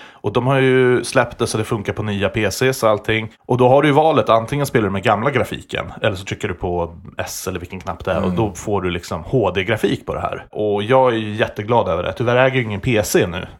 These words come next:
Speaker 1: men, eh, det är nästan fan så jag är sugen på att köpa en, bara för att kunna spela Red
Speaker 2: Alltså,
Speaker 1: Alert
Speaker 2: Red
Speaker 1: igen.
Speaker 2: Alert, vad fan, det är ett av spelen jag faktiskt spelade på P C
Speaker 1: Ja.
Speaker 2: i ungdomen. Det var, jag och en polare spelade väldigt mycket, det var väldigt, ah,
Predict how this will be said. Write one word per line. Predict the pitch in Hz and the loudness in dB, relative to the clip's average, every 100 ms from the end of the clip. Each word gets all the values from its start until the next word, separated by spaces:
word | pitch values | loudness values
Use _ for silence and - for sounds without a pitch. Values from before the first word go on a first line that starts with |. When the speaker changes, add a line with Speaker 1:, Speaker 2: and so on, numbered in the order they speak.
| - | -10
Speaker 1:
men, | 98 101 95 95 95 | -4 -2 -4 -4 -4
eh, | 92 92 90 - - - _ | -2 -2 -4 -6 -20 -20 _
det | 104 127 | 0 2
är | 147 | 2
nästan | 131 - 135 | 0 2 0
fan | - 113 107 | 2 0 0
så | 101 | -2
jag | |
är | 104 | -2
sugen | 104 101 98 | -4 -6 -8
på | 98 | -8
att | |
köpa | 101 95 117 | -4 -4 -2
en, | 87 92 | -4 0
bara | 104 92 | 2 2
för | 92 101 | 2 0
att | 87 - | 0 -4
kunna | - | -8
spela | 90 104 95 92 | -4 -2 0 0
Red | |
Speaker 2:
Alltså, | 92 104 | 0 0
Speaker 1:
Alert | 98 | 2
Speaker 2:
Red | 104 | 2
Speaker 1:
igen. | 98 98 | 2 0
Speaker 2:
Alert, | 98 92 - | 0 -2 -6
vad | 92 | -14
fan, | - 92 87 104 | -8 -6 -6 -4
det | 127 135 | 0 2
är | 120 117 107 | 2 2 0
ett | - | 0
av | 101 | -2
spelen | - 98 92 | 0 -2 -2
jag | 90 | -2
faktiskt | 87 | -6
spelade | - 85 85 | -4 -4 -4
på | 85 | -4
P | 85 78 | -4 -4
C | 82 85 | -6 0
Speaker 1:
Ja. | 107 87 90 | 0 0 -4
Speaker 2:
i | 90 | -6
ungdomen. | 87 85 87 | -4 -4 -4
Det | 90 | -2
var, | 90 85 87 92 95 | -2 -2 -4 -8 -12
jag | 98 | -8
och | 90 | -8
en | 87 | -4
polare | 98 85 85 95 92 87 | -6 -4 -4 -4 -6 -8
spelade | - 85 82 | -8 -6 -6
väldigt | 82 80 | -6 -8
mycket, | 80 82 | -10 -8
det | |
var | 80 71 | -8 -8
väldigt, | 85 85 82 | -8 -8 -10
ah, | - | -12